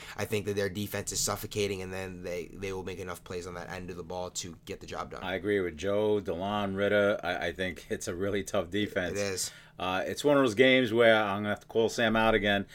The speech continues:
Speaker 2: You're playing against an elite quarterback, and, and yes, Joe is an elite
Speaker 1: Yep.
Speaker 2: quarterback. Even though he missed the first half of the season, and you figure that he'd be a little rusty,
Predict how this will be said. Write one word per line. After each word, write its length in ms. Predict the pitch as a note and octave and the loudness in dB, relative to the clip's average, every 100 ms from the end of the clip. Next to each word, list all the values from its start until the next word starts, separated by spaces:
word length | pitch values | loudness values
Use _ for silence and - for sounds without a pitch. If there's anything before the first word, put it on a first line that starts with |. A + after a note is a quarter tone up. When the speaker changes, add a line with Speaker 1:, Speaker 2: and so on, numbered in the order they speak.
| - - | -20 -12
Speaker 2:
You're 100 | G#2 | -8
playing 260 | - A#2+ G#2+ | 2 2 4
against 320 | G2+ G#2+ - | 2 0 -2
an 80 | G2+ | -4
elite 320 | F#2 A2 A2+ | 0 0 0
quarterback, 560 | A2 G#2+ G2 G#2+ G#2 | 4 4 6 6 6
and, 240 | G2 F#2 F#2+ | 4 -2 -4
and 160 | F2+ | -6
yes, 240 | F2+ G2+ G2 | 0 0 2
Joe 320 | F2 G#2 F#2+ | 4 6 8
is 160 | A2+ G#2+ | 8 6
an 100 | A2 | 4
elite 140 | A2+ | 2
Speaker 1:
Yep. 100 | F#2+ | 4
Speaker 2:
quarterback. 500 | A2+ A2+ G#2 A2+ A2 - - - | 4 4 6 6 6 -2 -18 -4
Even 240 | A2 A2+ | 0 2
though 180 | A#2+ B2 | 4 6
he 120 | A#2 | 6
missed 240 | A#2 B2+ - | 4 2 0
the 80 | A2+ | 0
first 260 | B2 A#2 | 2 4
half 160 | B2 A2 | 6 4
of 60 | |
the 60 | G#2 | 0
season, 360 | - B2 A2+ B2+ | -2 0 2 0
and 140 | A2+ | 0
you 80 | G2+ | -2
figure 240 | - A2 | 0 2
that 120 | G#2+ | 4
he'd 120 | G#2 G2+ | 4 6
be 40 | |
a 40 | A2 | 4
little 140 | G#2 | 6
rusty, 540 | G#2+ A2+ - C3 B2+ | 6 4 2 -2 -4